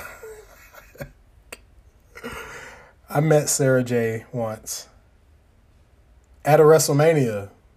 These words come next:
believe it or not. She's one of my favorite actresses, um, from back in the day,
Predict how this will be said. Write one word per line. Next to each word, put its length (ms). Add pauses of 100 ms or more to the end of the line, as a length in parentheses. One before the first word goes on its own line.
(160)
believe 260
it 60
or 60
not. 280
She's 200
one 160
of 40
my 120
favorite 340
actresses, 640 (1500)
um, 600 (1040)
from 180
back 240
in 60
the 80
day, 380